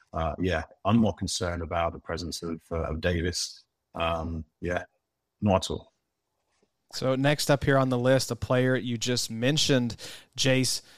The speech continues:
Speaker 2: and we have him lab-, labeled as a sleeper. I think you could probably attach the stud label to this guy, but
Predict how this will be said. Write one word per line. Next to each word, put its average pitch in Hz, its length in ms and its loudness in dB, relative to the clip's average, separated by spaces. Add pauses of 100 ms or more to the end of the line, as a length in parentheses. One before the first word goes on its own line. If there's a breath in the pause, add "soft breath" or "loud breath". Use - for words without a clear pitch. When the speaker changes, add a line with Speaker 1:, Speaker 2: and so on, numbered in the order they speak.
(520 soft breath)
Speaker 2:
and 139 480 2 (680)
we 147 120 2
have 214 240 4
him 302 120 0
lab-, 180 440 4
labeled 147 420 6
as 131 140 4
a 123 80 0
sleeper. 117 600 0 (240)
I 156 220 4
think 233 320 2
you 185 160 -2
could 143 260 0
probably 139 560 4
attach 123 420 0
the 120 100 -4
stud 123 400 2
label 113 380 0
to - 120 -6
this 113 220 -2
guy, 113 300 2 (200)
but 196 320 6